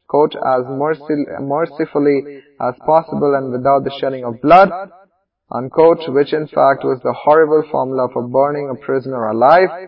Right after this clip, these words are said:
Galileo, another sci-, another scientist of no less worth, was remorsefully punished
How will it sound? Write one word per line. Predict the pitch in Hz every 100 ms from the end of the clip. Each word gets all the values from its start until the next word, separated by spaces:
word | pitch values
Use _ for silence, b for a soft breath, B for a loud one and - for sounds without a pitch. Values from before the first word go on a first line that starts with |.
| - _
Galileo, | - 131 127 127 143 165 165
another | 147 131 127
sci-, | - 67
another | - 131 147 156
scientist | 156 143 139 135 135 -
of | 127
no | 127 131
less | 156 143 135 -
worth, | 123 123 123
was | 127 123 123
remorsefully | 127 135 135 147 165 165 - 139 131
punished | 139 156 185 175